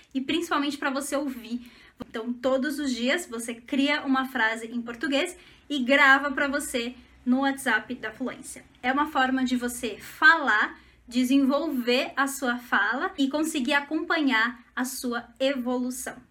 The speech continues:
O WhatsApp da fluência também te ajuda com a dica anterior, que é criar a sua própria imersão.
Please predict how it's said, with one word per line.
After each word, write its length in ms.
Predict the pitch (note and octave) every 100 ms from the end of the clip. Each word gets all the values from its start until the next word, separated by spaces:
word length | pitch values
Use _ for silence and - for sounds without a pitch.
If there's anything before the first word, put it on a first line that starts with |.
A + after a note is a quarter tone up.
| _ _ _ -
O 60 |
WhatsApp 480 | D#4+ G#4 - F4+ F#4+
da 100 | F4
fluência 540 | E4+ C4 C4 F#4 C#4+ A#3
também 380 | D4+ D4+ E4+
te 80 | F4
ajuda 600 | F4+ C4+ B3 F4 C4 G#3 - -
com 160 | D4+
a 100 | D#4+
dica 260 | D#4+ D4+ E4+
anterior, 580 | F4 F4 F4+ G4+ A#3+ A3+ - -
que 160 | D#4
é 180 | C4+ C#4
criar 400 | - E4 D4 C#4+
a 40 | D#4+
sua 220 | E4+ C#4+
própria 380 | D4+ C#4 D4 D4+
imersão. 580 | D4+ E4 - B3 A3+